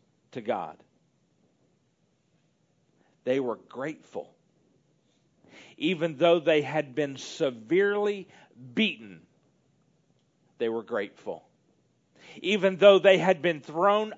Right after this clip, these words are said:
unfairly and unjustly into jail, they were still grateful. Grateful people like Paul and Silas here, grateful people can find a blessing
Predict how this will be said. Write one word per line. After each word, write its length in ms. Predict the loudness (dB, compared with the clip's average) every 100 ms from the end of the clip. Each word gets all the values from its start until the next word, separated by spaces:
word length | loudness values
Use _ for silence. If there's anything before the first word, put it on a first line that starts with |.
| -2
unfairly 1300 | 2 2 -2 -12 -6 8 10 12 8 4 2 -2
and 160 | -4 -2
unjustly 1120 | 0 -2 -4 -12 2 4 4 0 -4 -4 -4 -8 -20 -4
into 360 | 0 0 0 -4
jail, 560 | 0 2 2 2 -2 -8 _ _ _ _ _ _ _ _
they 160 | -4 -4
were 160 | -6
still 460 | -14 -14 -10 -10 -10 _ _ _ _ -10
grateful. 600 | -8 -10 _ -18 -18 _ _ _ _ _ _ _ _ _ _ _ _ _ _ _ _ _ _ _ _ _ _ _ _ _ _ _ _ _ _ _ _ _ _ _ _ _ _ -8
Grateful 560 | 0 0 0 -2 -2
people 580 | -2 -10 -8 -6 -8 -6
like 300 | -4 -4 -6 _ _ _
Paul 420 | -4 -2 -2 -6
and 140 | -14 -16
Silas 500 | -10 -8 -8 -10 -10
here, 180 | -10 -10
grateful 480 | -4 -4 -4 -10
people 380 | -12 -10 -8 -10
can 240 | -10 -12 -12
find 400 | -6 -6 -4 -6
a 60 |
blessing 720 | -8 -12 -12 -12 -16 -18 -20